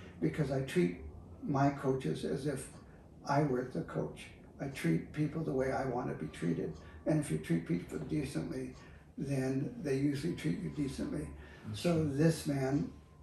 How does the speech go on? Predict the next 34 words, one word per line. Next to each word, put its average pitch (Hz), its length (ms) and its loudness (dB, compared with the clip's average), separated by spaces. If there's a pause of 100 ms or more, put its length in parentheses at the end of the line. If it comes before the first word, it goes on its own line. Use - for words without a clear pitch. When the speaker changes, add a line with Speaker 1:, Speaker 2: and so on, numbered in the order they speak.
(360)
Speaker 1:
I've - 340 -4
been 147 180 4
over 139 180 2
backwards 139 580 0
to, 147 120 2 (180)
to 135 280 -4 (440)
bring 147 300 2
him 135 160 4
into 139 220 2
our 139 140 4
fold, 139 580 0 (220)
opened 147 320 2
up 143 160 2
our - 100 0
whole 143 240 2
world 151 380 -2
to 156 80 -2
him, 135 240 -2 (340)
and 135 120 0
he 127 80 2
took 147 180 -4
advantage 135 480 -2
of 143 160 -4
it. 110 60 0
Speaker 2:
Yeah, 107 180 4
they 110 80 4
say 127 180 0
that. 113 200 0
Speaker 1:
Yeah. 156 160 6
Speaker 2:
Some 196 180 8
people 147 180 4
say 131 220 2
that 110 220 0
they, 113 240 4